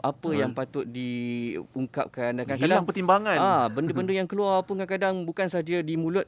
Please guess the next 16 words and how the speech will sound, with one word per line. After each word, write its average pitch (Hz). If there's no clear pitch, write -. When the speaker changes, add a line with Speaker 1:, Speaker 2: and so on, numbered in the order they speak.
Speaker 1:
malahan 156
juga 156
di 151
media 151
sosial 170
juga 160
boleh 156
membuatkan, 151
uh, 135
orang 151
lain 160
mungkin 160
ada 143
yang 147
berkecil 143
hati 143